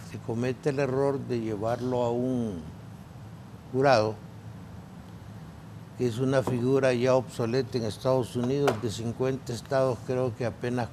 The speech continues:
cuatro o cinco mantienen la fórmula del jurado. Y lo someten prácticamente a tres juicios, porque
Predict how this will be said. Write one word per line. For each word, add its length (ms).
cuatro 440
o 40
cinco 540
mantienen 640
la 100
fórmula 520
del 140
jurado. 500
Y 920
lo 120
someten 480
prácticamente 760
a 100
tres 240
juicios, 540
porque 460